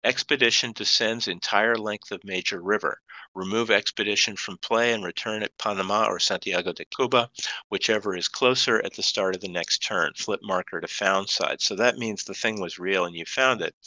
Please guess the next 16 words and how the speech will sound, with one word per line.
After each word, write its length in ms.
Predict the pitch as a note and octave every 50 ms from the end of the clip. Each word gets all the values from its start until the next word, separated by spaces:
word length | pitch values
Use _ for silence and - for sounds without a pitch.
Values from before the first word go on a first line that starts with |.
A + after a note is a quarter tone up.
| - - - - - - -
And 100 | - G2+
as 180 | G#2 G#2 G#2 -
you 60 | A2
know, 300 | A2 A2+ G#2+ G2+ F2+ -
the 160 | - D#2+ F#2
Amazon 540 | F#2+ G2 G#2 G#2+ G#2+ G2 - G2+ F2+ F2 E2+
was 200 | E2+ F2 F#2 F#2+
descended 500 | - - E2+ - - E2 D2+ D2+ D#2 D2 _ _ -
during 260 | G#2 F#2 E2+ E2+ F2
this 140 | E2 D#2 -
period 460 | - - - G#2 G2 F#2 E2+ E2 -
by 160 | - E2+ D#2+
Oriana, 560 | E2 E2+ F2 E2 D#2+ E2 E2+ F#2+ G2 F2+ E2+ - _ - - - -
who 100 | - G2
was 140 | F#2 F2 -
killed 420 | - - - A2+ G2 E2+ D#2+ -